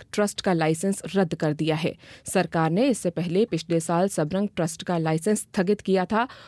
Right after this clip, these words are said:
और विदेशों से मिलने वाली आर्थिक मदद पर स्पष्टीकरण मांगा था। गुजरात दंगों के पीड़ितों के लिए संघर्ष करने वाली तीस्ता सीतलवाड़ पर आरोप है कि उन्होंने विदेशों से आर्थिक मदद लेने के लिए सरकारी नियमों की उपेक्षा की।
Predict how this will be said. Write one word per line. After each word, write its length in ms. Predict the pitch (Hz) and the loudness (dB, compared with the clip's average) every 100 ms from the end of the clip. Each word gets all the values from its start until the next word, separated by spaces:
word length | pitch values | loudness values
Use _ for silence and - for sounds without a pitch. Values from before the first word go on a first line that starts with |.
| - | -2
और 100 | 220 | 0
विदेशों 420 | 202 208 240 320 | 2 2 2 0
से 140 | 294 233 | 0 0
मिलने 300 | 180 180 175 | 2 2 2
वाली 260 | 170 196 - | 2 0 -2
आर्थिक 320 | 170 185 196 | -2 -4 -2
मदद 240 | 160 185 208 | 0 0 0
पर 100 | 185 | -2
स्पष्टीकरण 720 | 190 - 202 - 170 170 156 | -4 -4 -2 -2 -2 0 0
मांगा 340 | 175 180 147 147 | 2 0 0 -2
था। 200 | - - - - - - | -2 -4 -8 -20 -20 -2
गुजरात 340 | 196 214 247 233 | 0 4 2 2
दंगों 320 | 233 220 254 | 0 2 2
के 140 | 254 | 2
पीड़ितों 420 | 233 190 185 196 240 | 2 2 2 2 2
के 140 | 180 | 2
लिए 160 | 185 220 | 2 2
संघर्ष 440 | - 165 214 214 | 0 -2 -2 -2
करने 260 | 185 170 170 | 0 0 2
वाली 340 | 170 165 190 | 2 2 0
तीस्ता 360 | - 170 - 202 | 2 0 0 -2
सीतलवाड़ 560 | - 165 165 160 180 196 | -2 0 0 2 0 0
पर 180 | 165 - | -2 -2
आरोप 340 | 170 180 208 196 | 0 0 2 2
है 140 | 220 - - - | 0 -2 -16 2
कि 80 | 254 | 2
उन्होंने 400 | 233 269 269 254 | 4 4 4 4
विदेशों 400 | 202 175 196 240 | 2 4 2 0
से 140 | 220 208 | -2 -2
आर्थिक 340 | 170 165 185 180 | 0 -2 -4 -4
मदद 260 | 170 180 | 0 0
लेने 260 | 156 170 233 | 0 2 2
के 140 | 220 | 2
लिए 240 | 160 160 190 - - | 2 2 0 -6 -10
सरकारी 680 | - 247 233 240 247 277 302 - _ _ _ | -2 0 2 2 4 4 2 -4 _ _ _
नियमों 360 | 180 196 220 247 | 4 4 6 4
की 160 | - 202 | 2 -2
उपेक्षा 520 | 180 190 131 - 147 | 0 0 0 0 -2
की। 200 | - | -2